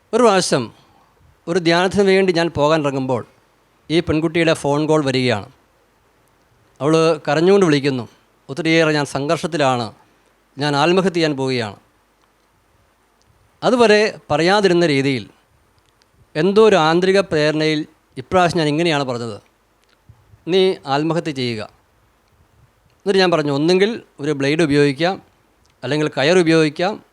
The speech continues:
അല്ലെങ്കിൽ ഫിരുഡാൻ ഉപയോഗിക്കാം, അല്ലെങ്കിൽ കുറച്ച് മുകളിലേക്ക് കയറി താഴേക്ക് എടുത്ത് ചാടാം." അങ്ങനെ ധ്യാനഗുരു ആത്മഹത്യ ചെയ്യാനുള്ള വഴികൾ പറഞ്ഞു കൊടുക്കുകയാണ്. അത്രയും പറഞ്ഞിട്ട് ഞാൻ പറഞ്ഞു,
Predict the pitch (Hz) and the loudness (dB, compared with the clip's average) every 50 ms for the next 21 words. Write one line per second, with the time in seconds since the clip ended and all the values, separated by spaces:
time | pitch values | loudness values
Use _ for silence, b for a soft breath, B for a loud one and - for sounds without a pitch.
0 | _ _ _ _ _ _ _ _ _ _ _ _ - 131 143 151 160 160 120 - | _ _ _ _ _ _ _ _ _ _ _ _ -8 -6 -4 -2 -2 -2 -4 -4
1 | - 139 151 160 180 190 190 170 156 160 160 160 156 147 170 180 208 240 - - | -4 -2 0 2 2 2 2 2 2 2 2 2 0 0 -2 -4 -4 -4 -8 -14
2 | _ _ _ _ _ _ - 131 156 165 165 165 156 - 190 165 156 156 160 170 | _ _ _ _ _ _ -6 -4 -4 -2 -2 -2 -4 -4 -2 -2 0 0 0 0
3 | 170 180 185 185 180 196 165 160 160 165 160 143 143 139 147 156 156 143 147 143 | 2 2 2 2 2 0 0 0 0 -2 -2 -2 -2 -2 -2 -2 -4 -4 -6 -6
4 | 143 - 185 170 156 143 135 123 117 - - _ _ _ _ _ _ _ _ _ | -6 -4 -2 0 0 2 0 0 -2 -6 -10 _ _ _ _ _ _ _ _ _
5 | _ _ _ _ _ _ _ _ _ _ _ _ _ _ - 139 156 160 151 143 | _ _ _ _ _ _ _ _ _ _ _ _ _ _ -14 -8 -8 -6 -4 -2
6 | 151 160 165 180 185 170 180 175 170 151 127 - - - - _ _ _ _ _ | 0 0 2 2 2 2 2 2 0 0 -2 -6 -10 -20 -20 _ _ _ _ _
7 | _ _ - 135 156 175 185 185 196 180 180 170 160 156 160 160 156 143 139 139 | _ _ -6 -4 -2 -2 -2 -2 -2 -2 -2 -2 -2 0 0 0 -2 -2 -2 -2
8 | 147 160 175 170 147 143 131 143 139 127 127 113 120 113 101 98 - _ _ _ | -4 -4 -4 -4 -6 -6 -6 -6 -6 -6 -6 -8 -8 -10 -10 -10 -14 _ _ _
9 | _ _ _ _ _ _ _ _ _ _ _ _ _ _ _ _ _ _ _ _ | _ _ _ _ _ _ _ _ _ _ _ _ _ _ _ _ _ _ _ _
10 | _ _ - 160 - 233 240 254 254 214 196 180 202 208 185 190 180 165 147 139 | _ _ -18 -8 -2 2 2 4 4 4 2 2 2 2 2 2 2 2 0 0
11 | 139 139 147 143 113 101 | 0 0 -2 -2 -4 -6